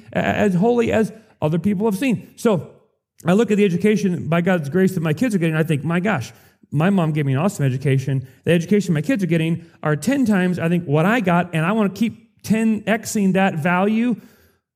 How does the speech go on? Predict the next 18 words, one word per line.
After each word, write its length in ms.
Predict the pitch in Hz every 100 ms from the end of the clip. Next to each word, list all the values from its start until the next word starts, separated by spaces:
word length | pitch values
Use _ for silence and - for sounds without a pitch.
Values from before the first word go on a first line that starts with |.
| _ _
through 240 | - 247
the 80 | 226
generations 680 | 185 214 214 226 - 196 170
with 160 | 190
the 80 | 196
formation 480 | 190 202 185 180 190
of 80 | 175
Garden 220 | 175 175
City 100 | 170
Academy. 300 | 226 214 151
Because 640 | 139 - 311 240 170 156 - _ _ _ _ _ -
if 400 | 233 262 - - _
students 560 | - - 247 233 175 180
are 80 |
not 320 | 185 196 175 -
taught 760 | - - 196 226 240 - - _ _ _
to 120 | -
think 560 | 101 - 214 226 -